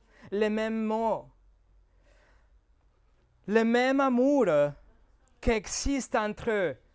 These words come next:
le Père et le Fils, c'est le même amour qui existe entre le Fils et les brebis. Le mot qui commence le verset quinze,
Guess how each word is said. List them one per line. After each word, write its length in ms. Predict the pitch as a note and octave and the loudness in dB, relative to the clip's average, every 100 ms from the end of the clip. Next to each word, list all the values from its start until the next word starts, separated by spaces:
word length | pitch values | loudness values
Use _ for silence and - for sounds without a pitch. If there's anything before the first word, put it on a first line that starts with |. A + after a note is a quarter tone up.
| _ | _
le 200 | F3 G3+ F3+ | -4 -2 -2
Père 420 | A#3+ B3 C#4 D4 | -2 0 2 4
et 80 | C#4+ | 4
le 140 | C#4 | 2
Fils, 840 | - - D#4 C#4 - - - - _ _ _ _ _ _ _ _ _ _ _ _ | -2 -2 0 0 -2 -6 -8 -14 _ _ _ _ _ _ _ _ _ _ _ _
c'est 220 | - - A#3 | -6 2 4
le 100 | A3+ | 4
même 220 | A#3+ B3+ | 2 2
amour 260 | B3 B3 | 2 2
qui 100 | A#3+ | 2
existe 460 | A#3+ - - A#3+ - | -2 -4 -6 -6 -4
entre 280 | G3 - G#3 | -6 -4 -4
le 140 | F#3 | -4
Fils 380 | - A#3 B3+ - | -6 -6 -6 -4
et 60 | F3 | -4
les 100 | E3+ | -2
brebis. 500 | - E3 F3 C#3+ A2 _ _ _ _ _ _ _ _ _ _ _ _ _ _ _ _ _ _ _ _ _ _ _ D#3+ | -2 -4 -4 -6 -10 _ _ _ _ _ _ _ _ _ _ _ _ _ _ _ _ _ _ _ _ _ _ _ -2
Le 220 | G3+ A3+ | 4 6
mot 260 | A3+ A#3+ | 6 2
qui 160 | B3+ D4+ | 0 -2
commence 480 | - A#3 A3+ B3+ A3+ | -2 -2 0 -4 -4
le 100 | G3 | -4
verset 420 | G3 F#3 A#3 G3+ | -4 -4 -6 -8
quinze, 720 | - A#3+ B3 E3 A#2 - - | -4 -4 -4 -6 -10 -12 -14